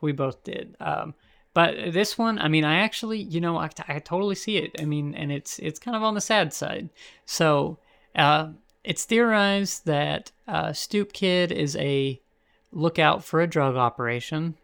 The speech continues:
Some fans believe Arnold's grandparents are his real parents. Uh, and because of his head shape, he is bullied. I mean, yeah, that's,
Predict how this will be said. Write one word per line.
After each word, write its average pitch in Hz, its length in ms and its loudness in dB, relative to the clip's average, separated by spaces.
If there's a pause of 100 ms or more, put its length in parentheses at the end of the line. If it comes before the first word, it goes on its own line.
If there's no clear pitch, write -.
(120)
Some 147 280 -2
fans 151 300 2
believe 143 260 0
Arnold's 139 280 -2
grandparents 139 560 -2
are 160 80 2
his 175 120 -2
real 160 220 2
parents. 135 540 -6 (400)
Uh, 131 260 2 (200)
and 143 120 0
because 165 260 -2
of 180 60 -4
his 175 140 -2
head 185 200 0
shape, 147 420 -6
he 151 160 -2
is 135 120 2
bullied. - 520 -6 (180)
I 147 120 -2
mean, 131 320 -2 (140)
yeah, 127 200 -2
that's, 131 340 -6